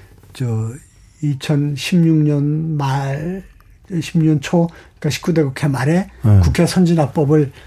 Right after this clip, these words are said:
Speaker 1: 도입을 했죠.
Speaker 2: 음, 확실히 뭐 저런 건 막 없어졌어요.
Speaker 1: 네.
Speaker 2: 막 뭐 집어 던지고 막 뭐 옛날에는 막 소화기 막 뿌리고 뭐 난리를 치고 그랬는데. 근데 또 한편으로는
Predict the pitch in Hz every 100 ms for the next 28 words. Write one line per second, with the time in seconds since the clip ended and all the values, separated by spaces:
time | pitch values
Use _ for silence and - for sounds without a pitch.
0 | - - 151 156 147 123 - 120 127 110
1 | 113 104 90 - - - 208 180 139 113
2 | 90 110 120 120 101 85 92 90 - -
3 | 87 - 135 107 - 110 80 98 131 139
4 | 113 101 82 76 80 73 - 90 73 82
5 | 87 95 78 80 73 71 73 76 78 -
6 | - 80 87 110 104 95 80 76 69 -
7 | - - - - - 160 170 160 123 98
8 | - 151 143 139 107 87 76 - - 76
9 | 85 101 92 - - 98 78 82 80 76
10 | - - - - - 185 190 214 175 180
11 | - 214 208 175 156 131 113